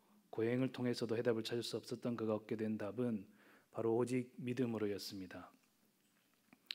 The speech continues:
우리는 오직 그리스도의 십자가 공로를 믿는 믿음을 통해서만 구원을 받는다는 것입니다. 그런데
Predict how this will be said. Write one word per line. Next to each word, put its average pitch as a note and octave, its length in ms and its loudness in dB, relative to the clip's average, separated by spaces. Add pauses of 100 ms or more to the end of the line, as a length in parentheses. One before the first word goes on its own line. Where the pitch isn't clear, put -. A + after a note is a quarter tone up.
(600)
우리는 D3 260 10
오직 D3 240 12
그리스도의 D3+ 420 6
십자가 D3+ 440 8
공로를 C#3+ 400 8
믿는 C3 340 4
믿음을 C3+ 400 4
통해서만 A#2 720 2
구원을 A#2+ 360 0
받는다는 A#2+ 560 0
것입니다. G2 680 -4 (560)
그런데 A2+ 680 0